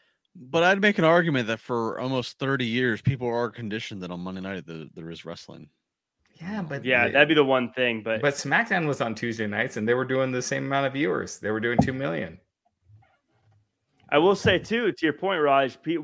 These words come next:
Speaker 3: people were used to calling it the W W F, but we moved, we got past it.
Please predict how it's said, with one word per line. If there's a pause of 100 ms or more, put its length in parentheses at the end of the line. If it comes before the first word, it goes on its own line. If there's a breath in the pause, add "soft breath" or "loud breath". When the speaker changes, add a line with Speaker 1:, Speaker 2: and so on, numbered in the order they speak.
Speaker 3:
people
were
used
to
calling
it
the
W
W
F,
but
we
moved, (1120)
we
got
past
it.